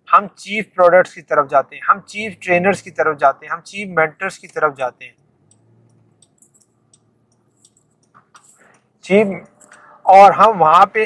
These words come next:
सबसे बड़ी चीज़ को एक sacrifice कर रहे होते हैं, that is time। आप free में भी content ले सकते हैं, ठीक है, और मिलेगा बहुत content,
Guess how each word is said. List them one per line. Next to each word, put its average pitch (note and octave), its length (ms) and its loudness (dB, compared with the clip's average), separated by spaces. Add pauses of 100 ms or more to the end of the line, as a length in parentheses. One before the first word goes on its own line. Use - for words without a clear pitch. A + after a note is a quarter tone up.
(140)
सबसे G#3+ 380 -6
बड़ी G3 220 0
चीज़ G3 240 -16 (260)
को F#3+ 100 -4
एक - 100 -4
sacrifice D#3 560 -2
कर D#3+ 160 -2
रहे D#3+ 80 -2
होते D3+ 120 -12
हैं, D3+ 60 -18
that D3 160 -10
is C3+ 120 -16
time। B2 260 -6 (1700)
आप D#3+ 200 4
free G3+ 200 2
में A3 100 0
भी A3 100 -2
content F#3+ 380 4
ले F3+ 140 2
सकते D#3 300 -10
हैं, C3 100 -20 (520)
ठीक C#3 200 -16
है, E3 100 2
और D#3+ 160 4
मिलेगा F3 360 0
बहुत D3+ 280 0
content, - 340 -10